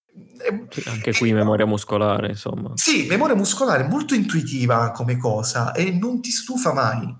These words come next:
Speaker 1: fino alla fine del gioco, e questo è importante, perché comunque è la meccanica centrale di tutto il gioco.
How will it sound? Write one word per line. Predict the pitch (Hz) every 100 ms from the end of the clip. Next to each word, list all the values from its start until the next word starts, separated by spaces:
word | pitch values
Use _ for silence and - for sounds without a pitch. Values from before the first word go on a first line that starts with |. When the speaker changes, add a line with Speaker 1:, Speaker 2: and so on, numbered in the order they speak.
| -
Speaker 1:
fino | 202 170
alla | 151
fine | 151 131
del | 123
gioco, | 123 143
e | 127
questo | 165 -
è |
importante, | 127 120 - 127 123 123 - - - -
perché | 135 123 131
comunque | 143 170 185
è | 156
la |
meccanica | 135 127 151 143 127
centrale | - 123 123 127 117 110 117 113 - - - _ _ -
di | 135
tutto | 127 123
il | 127
gioco. | 123 143 117 - 101 101 -